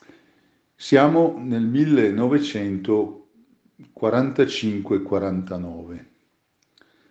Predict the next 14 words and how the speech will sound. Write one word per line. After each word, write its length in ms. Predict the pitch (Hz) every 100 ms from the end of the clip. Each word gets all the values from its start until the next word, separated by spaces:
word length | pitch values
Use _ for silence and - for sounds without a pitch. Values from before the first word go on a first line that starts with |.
| _
Scrive: 840 | - - 123 113 98 92 85 - _ _ _ _ _ _ _ -
"Imploravi 920 | 165 170 - 151 139 123 117 117 139
fardelli 680 | - 123 113 127 147 147 135
da 140 | 120
portare 960 | - 110 98 - 90 85 82 85 - _ _ _
e 160 | - 160
ti 140 | 170
lamentasti 840 | 170 170 180 180 226 240 - -
quando 380 | - 123 123 107
ti 120 | 107
vennero 400 | 107 113 113 104
posti 420 | 107 104 101 - 98
sulle 280 | - 98
spalle. 800 | 90 - - 87 85 87 87 -